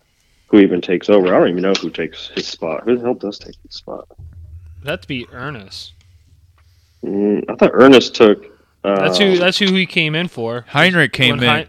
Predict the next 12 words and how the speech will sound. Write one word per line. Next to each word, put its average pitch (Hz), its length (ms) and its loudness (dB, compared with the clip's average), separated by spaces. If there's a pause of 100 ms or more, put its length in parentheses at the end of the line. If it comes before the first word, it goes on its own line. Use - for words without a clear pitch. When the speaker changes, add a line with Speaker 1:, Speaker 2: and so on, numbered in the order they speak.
Speaker 3:
Heinrich 156 480 2
Speaker 2:
Hein-, - 60 -14
Speaker 3:
came 139 260 0
in, 127 220 0
or 131 280 6 (100)
Hausman 165 520 0
came 139 220 -4
in 127 120 -4
for 107 160 -4
Heinrich. 104 560 -6 (880)
Speaker 2:
Yeah. 165 300 0 (840)
Speaker 1:
Okay. 80 320 -2